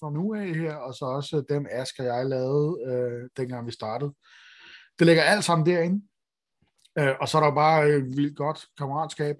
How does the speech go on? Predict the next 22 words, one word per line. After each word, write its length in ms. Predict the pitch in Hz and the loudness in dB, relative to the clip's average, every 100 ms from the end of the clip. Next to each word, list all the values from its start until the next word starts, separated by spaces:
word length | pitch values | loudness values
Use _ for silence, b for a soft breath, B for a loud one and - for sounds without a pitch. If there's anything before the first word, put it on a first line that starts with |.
| _ | _
nogen 360 | 147 143 147 160 | 0 2 2 0
at 60 | |
spille 340 | - 147 151 165 | 0 2 2 2
med, 160 | 156 143 _ _ b b b b b b _ | -2 -4 _ _ b b b b b b _
og 140 | 139 | -4
alt 140 | 139 135 | -2 0
det, 180 | 143 | -2
som, 240 | 139 135 127 | -2 -4 -4
øh, 280 | 127 120 113 | -4 -4 -6
som 220 | 123 123 | -6 -8
i 40 | |
virkeligheden 380 | 117 135 143 131 | -4 -2 -2 -2
var 80 | 123 | -2
det, 180 | 127 127 | -2 -4
som 140 | 127 | -4
vi 60 | 120 | -4
alle 260 | 110 135 | -2 -4
sammen 280 | 135 113 120 | -6 -8 -8
søgte, 440 | - 127 - 143 | -4 -6 -4 -8
inden 320 | 113 120 131 120 | -6 -6 -6 -4
vi, 120 | 113 113 | -2 -2
øh, 280 | 110 107 | -2 -4